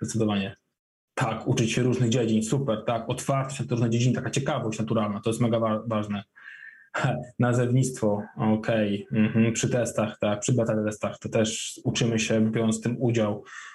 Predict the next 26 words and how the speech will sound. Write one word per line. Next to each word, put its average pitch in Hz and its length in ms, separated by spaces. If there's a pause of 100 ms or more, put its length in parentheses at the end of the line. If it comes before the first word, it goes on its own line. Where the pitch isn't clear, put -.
(140)
Szkolenia, 127 440
webinary, 117 380
absolutnie, 117 600
absolutnie. 120 420
To 123 60
jest 113 100
mega 147 200
ważne, 143 260
żeby, 131 300 (340)
ja, 135 280
ja 143 180
mam 156 100
taką 139 240
teorię, 143 340
że, 135 200
mm, 127 500
i 123 80
taką 135 220
praktykę, 143 380
że 139 260 (120)
co 143 120
pół 151 280
roku 151 240
idę 131 100
na 135 120
szkolenie. 104 520